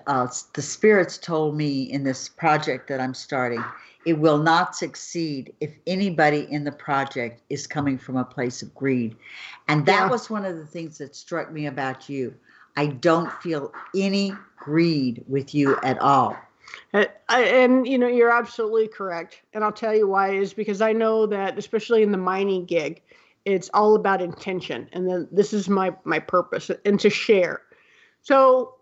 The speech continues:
Speaker 2: a lot of people in the mining community, everything is about money. And I get it. That,
Speaker 1: Well,
Speaker 2: that's
Speaker 1: that's
Speaker 2: not,
Speaker 1: how you
Speaker 2: that's
Speaker 1: make your
Speaker 2: n-,
Speaker 1: living.
Speaker 2: that's not my gig. I believe in making money,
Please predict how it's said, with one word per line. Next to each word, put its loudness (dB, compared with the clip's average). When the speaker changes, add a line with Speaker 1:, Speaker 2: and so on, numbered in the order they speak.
Speaker 2:
a -8
lot 0
of -6
people 0
in 2
the -4
mining -2
community, -2
everything 0
is -6
about -2
money. -8
And -4
I 0
get 2
it. -8
That, 0
Speaker 1:
Well, -8
Speaker 2:
that's 0
Speaker 1:
that's 0
Speaker 2:
not, 2
Speaker 1:
how -2
you 0
Speaker 2:
that's -2
Speaker 1:
make -4
your -2
Speaker 2:
n-, -2
Speaker 1:
living. -10
Speaker 2:
that's -2
not 2
my 2
gig. 0
I 0
believe 0
in 0
making 4
money, 2